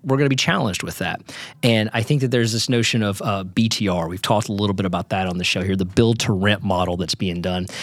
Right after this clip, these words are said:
in a lot of different cities, and you may live in a city where that's happening. That's not, that's not a situation where <laughs> a Wall Street's trying to come over and take that. And I think when he says Wall Street, he means, you know, the, the, the, the hedge funds is what he means there.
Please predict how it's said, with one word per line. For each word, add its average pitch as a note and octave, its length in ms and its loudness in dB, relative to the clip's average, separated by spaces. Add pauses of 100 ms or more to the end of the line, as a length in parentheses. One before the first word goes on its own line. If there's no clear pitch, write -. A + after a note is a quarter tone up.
(160)
in A2+ 60 2
a G2 80 2
lot G2+ 240 4
of F#2+ 60 2
different F#2+ 260 2
cities, D3 320 2
and A#2 80 4
you C#3+ 80 6
may C3+ 140 6
live B2 180 6
in A2+ 80 4
a G2 60 2
city G#2+ 260 0
where G2 100 2
that's F#2 200 0
happening. C#3+ 420 0 (540)
That's B2 360 2
not, B2+ 360 2 (260)
that's C3+ 260 2
not D3+ 140 2
a C3+ 60 2
situation A2+ 800 2
where G2 340 2 (200)
<laughs> - 200 -4
a G2 80 0
Wall G2 380 2
Street's G#2 260 0
trying A2 180 0
to G2 60 -2
come G#2+ 180 2
over G2+ 180 2
and F#2+ 100 0
take A2 220 0
that. F#2 160 0
And G2+ 100 0
I G#2 80 0
think G#2+ 140 2
when G2+ 80 2
he F#2+ 40 0
says F2+ 160 -2
Wall F#2+ 180 0
Street, G#2 160 -2
he F#2+ 40 -2
means, F#2 180 -4 (300)
you G#2+ 80 2
know, F#2 180 0
the, F#2+ 320 -2
the, G2 400 -4
the, G2 320 -2 (640)
the A2 160 0
hedge A#2+ 300 4
funds E2+ 300 -2
is G2 100 0
what G2 140 2
he F2+ 80 2
means E2+ 260 -2
there. E2+ 180 -8